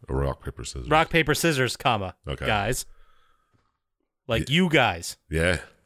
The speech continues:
Speaker 1: Oh, how good, how good did you get at it?
Speaker 2: Uh, pretty good. Enough to jam the same button over and over until the trophies popped.
Speaker 1: Oh, he
Speaker 2: That's for sure.
Speaker 1: platinum that shit.
Speaker 2: Hell yeah, bro. Got it.
Speaker 1: <laughs>
Speaker 2: Another num.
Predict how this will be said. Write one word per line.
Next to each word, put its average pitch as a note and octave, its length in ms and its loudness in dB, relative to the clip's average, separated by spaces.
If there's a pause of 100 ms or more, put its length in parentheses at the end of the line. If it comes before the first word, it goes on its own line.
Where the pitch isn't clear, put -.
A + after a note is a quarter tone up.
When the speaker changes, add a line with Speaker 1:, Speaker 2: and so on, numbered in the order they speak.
(380)
Speaker 1:
Oh, D2+ 140 0
how E2 140 2
good, E2 300 -2 (140)
how F#2 140 0
good F2+ 260 0
did D2+ 120 -2
you - 60 -6
get F2 180 2
at C#2 180 0
it? - 140 -10 (800)
Speaker 2:
Uh, B2+ 380 2
pretty D#3 300 0
good. C#3 420 2
Enough C#3+ 240 2
to D3 100 -2
jam C#3+ 360 2
the B2+ 100 -2
same C#3+ 260 -2
button C3 220 -2
over B2+ 220 0
and A#2+ 80 0
over B2 200 -2
until G#2+ 200 -6
the F#2+ 120 -12
trophies A2+ 400 -10
popped. - 340 -12 (160)
Speaker 1:
Oh, B1+ 220 -4
he D2 80 0
Speaker 2:
That's - 120 -4
for E2 60 -2
sure. D#2+ 40 2
Speaker 1:
platinum E2 340 2
that E2 200 2
shit. F#2 640 2 (280)
Speaker 2:
Hell D3+ 280 2
yeah, F3 260 4
bro. F3 540 6
Got F3+ 340 8
it. F3+ 300 6 (260)
Speaker 1:
<laughs> - 40 -10
Speaker 2:
Another A3+ 380 2
num. C#4 580 2